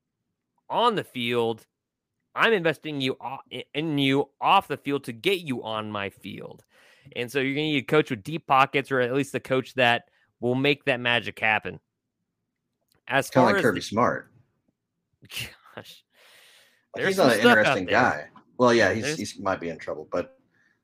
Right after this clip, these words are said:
Speaker 2: I'm more referring to, like, no one looks at Kirby Smart like, "Wow, that's a cool guy."
Speaker 1: Right.
Speaker 2: But when you listen to his, like, pregame speech against, was it T C U? Oh my God. It's insane.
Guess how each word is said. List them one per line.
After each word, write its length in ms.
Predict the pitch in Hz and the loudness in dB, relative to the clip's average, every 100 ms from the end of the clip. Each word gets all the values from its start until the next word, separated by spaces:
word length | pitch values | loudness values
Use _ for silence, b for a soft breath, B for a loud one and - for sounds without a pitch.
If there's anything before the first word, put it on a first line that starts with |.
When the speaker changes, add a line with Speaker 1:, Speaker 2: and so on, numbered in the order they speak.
| _ | _
Speaker 2:
I'm 140 | 135 | 4
more 160 | 147 127 | 8 6
referring 380 | 104 110 104 95 | 6 0 -2 -2
to, 120 | 98 | -6
like, 380 | 87 85 - _ _ _ | -6 -8 -12 _ _ _
no 180 | 120 135 | 2 6
one 120 | 139 | 6
looks 140 | 131 110 | 6 0
at 100 | - | -4
Kirby 220 | 113 101 | -4 -4
Smart 320 | - 98 87 | -4 -4 -4
like, 120 | 87 | -8
"Wow, 120 | 92 87 | -6 -4
that's 180 | 82 | -6
a 40 | - | -10
cool 180 | 95 85 | -12 -10
guy." 260 | 73 - _ _ _ _ _ _ _ _ _ _ _ _ _ _ - | -10 -12 _ _ _ _ _ _ _ _ _ _ _ _ _ _ 4
Speaker 1:
Right. 280 | 190 151 - | 6 6 2
Speaker 2:
But 180 | 113 110 | 2 4
when 140 | 123 | 4
you 100 | 117 | 4
listen 280 | 117 117 117 | 2 0 -2
to 160 | - 107 | 0 -2
his, 220 | 95 87 | -2 -4
like, 280 | 87 - - | -6 -6 -8
pregame 480 | 113 113 117 120 | -2 0 2 0
speech 340 | 117 - 120 - | 0 -2 -2 -2
against, 400 | 101 90 - - _ | -6 -8 -12 -20 _
was 180 | 104 95 | -10 -10
it 80 | - _ _ | -12 _ _
T 180 | - 113 | -8 -6
C 180 | 107 98 | -6 -6
U? 500 | 92 101 101 120 135 _ _ _ _ - | -4 -2 -2 -4 -8 _ _ _ _ -6
Oh 80 | |
my 140 | 104 - | -6 -6
God. 380 | - 107 87 - _ _ _ _ _ _ _ _ _ _ _ _ _ _ _ | -4 -4 -4 -10 _ _ _ _ _ _ _ _ _ _ _ _ _ _ _
It's 100 | - | -12
insane. 460 | 104 - 117 92 | -10 -6 -4 -4